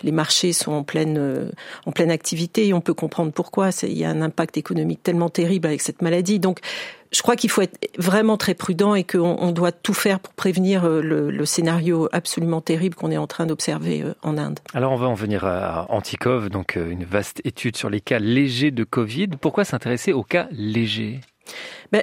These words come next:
Speaker 1: précisément parce que, euh, quand on a commencé cette étude, tout le monde se focalisait sur les formes sévères, ce qui était parfaitement normal, parce que l'idée était de, d'éviter que les patients meurent du covid, ce qui est évident. Mais, euh,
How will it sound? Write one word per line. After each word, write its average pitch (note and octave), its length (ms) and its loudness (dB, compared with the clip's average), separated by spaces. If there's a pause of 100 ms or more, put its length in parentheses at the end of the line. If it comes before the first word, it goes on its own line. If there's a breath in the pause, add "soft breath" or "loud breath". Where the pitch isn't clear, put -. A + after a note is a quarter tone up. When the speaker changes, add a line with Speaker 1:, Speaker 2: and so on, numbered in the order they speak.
(120)
Speaker 1:
précisément A#3 600 2
parce - 260 2
que, G3+ 260 4 (140)
euh, F3 480 2 (180)
quand A#3 220 2
on B3 80 4
a G#3 80 2
commencé G3 340 0
cette F3+ 260 -2
étude, A3+ 360 -2
tout - 100 -2
le F#3+ 80 2
monde G#3 200 4
se - 180 0
focalisait F#3 640 0
sur F#3 180 -2
les E3+ 80 2
formes F#3 240 0
sévères, F#3 320 2
ce - 80 -6
qui - 80 -2
était - 140 -2
parfaitement F3+ 460 0
normal, F3 360 2
parce F#3+ 140 -8
que F#3+ 100 -2
l'idée F3 300 2
était E3+ 220 0
de, C#3+ 260 -2 (340 loud breath)
d'éviter E3+ 440 0
que G3+ 120 0
les D#3+ 100 0
patients E3+ 640 0
meurent F#3 320 2
du D#3+ 140 -6
covid, D#3 360 -2
ce - 140 -10
qui F3 120 2
est - 160 -2 (360)
évident. E3 360 0 (580 loud breath)
Mais, G3 380 4
euh, E3+ 540 4